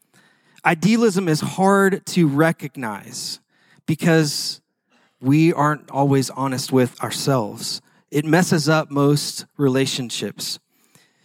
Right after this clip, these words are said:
When we aren't realistic about our expectations,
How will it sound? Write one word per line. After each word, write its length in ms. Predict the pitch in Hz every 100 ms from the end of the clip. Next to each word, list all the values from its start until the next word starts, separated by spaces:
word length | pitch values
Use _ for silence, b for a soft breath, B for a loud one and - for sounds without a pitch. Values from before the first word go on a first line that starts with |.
| _ _ _ _ -
When 140 | 170
we 120 | 202
aren't 260 | 190 185 202
realistic 680 | 180 180 160 170 - 196 185
about 340 | 156 151 156
our 200 | - 147
expectations, 1400 | 147 151 - 160 - - 127 131 - 180 185 180 - -